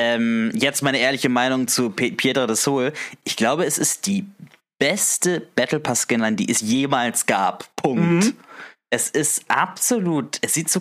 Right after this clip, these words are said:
Speaker 1: cool aus irgendwie und
Speaker 2: Ja.
Speaker 1: auch ungewöhnlich verschnörkelt für eine Battle Pass Skinline, ne? Normalerweise
Speaker 2: Ja.
Speaker 1: sind die eher immer schlicht gehalten,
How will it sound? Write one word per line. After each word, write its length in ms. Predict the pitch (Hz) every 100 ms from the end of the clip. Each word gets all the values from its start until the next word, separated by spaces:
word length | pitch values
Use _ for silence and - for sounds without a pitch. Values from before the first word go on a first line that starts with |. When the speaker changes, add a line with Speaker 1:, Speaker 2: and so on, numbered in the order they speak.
| -
Speaker 1:
cool 160 | 180 -
aus 260 | - 110
irgendwie 480 | - 110 113 113 107 - -
und 120 | 127
Speaker 2:
Ja. 160 | 127 127
Speaker 1:
auch 160 | 127 127
ungewöhnlich 800 | - 185 202 180 139 151 131 120
verschnörkelt 800 | - 104 - 107 117 156 202 185
für 140 | - 156
eine 140 | 156
Battle 220 | 143 156 151
Pass 280 | 160 151 -
Skinline, 560 | 156 160 151 151 156 143
ne? 200 | 139 160
Normalerweise 580 | 123 127 120 117 120
Speaker 2:
Ja. 60 | 117
Speaker 1:
sind 160 | 131 127
die 60 |
eher 240 | 90 87 104
immer 220 | 80 69
schlicht 320 | - 196 -
gehalten, 440 | 135 131 123 120